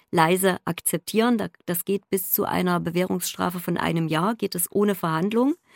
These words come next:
Das meiste wird wohl Geldstrafen sein. Und dann, äh, ersparen sie sich die öffentliche Gerichtsverhandlung und sie ersparen sich auch, dass jemand drin sitzt und über sie berichtet.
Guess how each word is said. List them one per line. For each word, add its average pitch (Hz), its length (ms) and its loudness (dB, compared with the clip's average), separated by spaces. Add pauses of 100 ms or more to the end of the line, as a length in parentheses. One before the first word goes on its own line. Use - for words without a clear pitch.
(760)
Das - 160 -4
meiste 175 340 0
wird 160 320 -4
wohl 156 160 2
Geldstrafen 196 720 2
sein. 202 400 2 (920)
Und 190 360 4
dann, 196 540 4
äh, 180 180 2
ersparen 180 480 2
sie 196 120 0
sich 185 280 -2
die 180 160 0
öffentliche 180 380 0
Gerichtsverhandlung 196 920 0
und 180 180 0
sie - 120 0
ersparen 175 460 0
sich 185 240 -6
auch, 190 320 0 (600)
dass 180 440 4
jemand 180 380 4
drin 190 200 2
sitzt 214 380 -2
und 180 200 0
über 180 220 0
sie 180 120 2
berichtet. 180 640 -4